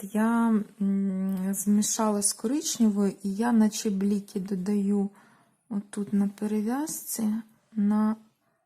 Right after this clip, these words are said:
стовбурі поверху я веду. І можна отут от. Тобто декілька в мене буде освітлено.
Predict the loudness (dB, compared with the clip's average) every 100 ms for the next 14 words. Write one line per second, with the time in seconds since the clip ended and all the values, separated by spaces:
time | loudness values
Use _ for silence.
0 | _ _ _ _ _ -6 -6 -6 -6 -4
1 | -2 -4 -10 -10 -6 -6 -8 -16 _ _
2 | _ _ _ _ _ _ _ _ _ -12
3 | -10 -8 -8 -8 -12 -12 -8 -8 -8 -10
4 | -10 -12 -18 _ _ _ _ _ _ _
5 | _ -20 -20 _ _ -14 -8 -4 -4 -2
6 | 0 0 -4 -10 -10 -10 -14 -18 -18 -20
7 | _ _ _ _ _ _ _ _ _ _
8 | _ _ _ _ _ _ _ _ _ _
9 | _ _ -12 -8 -6 -2 0 0 0 -4
10 | -4 0 2 4 4 2 0 -2 -2 -2
11 | -6 _ _ _ _ _ _ _ _ _
12 | -8 -6 -4 -6 -6 -8 -8 -4 -2 -2